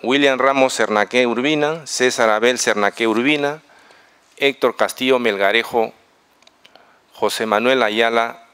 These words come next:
Rodríguez, por encontrarse inmerso en la comisión del delito contra la salud pública,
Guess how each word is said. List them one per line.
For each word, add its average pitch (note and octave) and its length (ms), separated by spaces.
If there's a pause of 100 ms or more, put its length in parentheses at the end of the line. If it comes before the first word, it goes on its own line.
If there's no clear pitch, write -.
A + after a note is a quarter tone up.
Rodríguez, B2+ 500
por G#2 180
encontrarse G#2+ 480
inmerso C3 380
en A2 60
la G#2+ 80
comisión A#2+ 500
del G#2 140
delito A2 400
contra F#2+ 240
la F#2 80
salud G2+ 260
pública, C#3+ 560